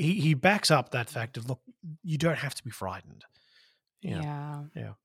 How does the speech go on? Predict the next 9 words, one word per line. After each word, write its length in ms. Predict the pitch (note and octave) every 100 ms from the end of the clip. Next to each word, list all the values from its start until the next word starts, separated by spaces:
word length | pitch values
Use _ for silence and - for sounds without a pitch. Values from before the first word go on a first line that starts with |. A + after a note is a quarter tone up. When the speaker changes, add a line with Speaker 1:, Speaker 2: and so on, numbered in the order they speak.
| -
Speaker 2:
Yeah. 180 | E3 D#3+
Speaker 1:
Yeah. 120 | G2+
Speaker 2:
Which, 320 | A3 C4+ - - -
which 200 | C4 C4
is 120 | C4+
so 540 | - - - G#3+ A#3 A#3
the, 460 | G#3+ F#3+ F#3 E3+ - - -
the 100 | F#3
go-to, 800 | - F#3+ F#3+ G3 - F#3 F3+ E3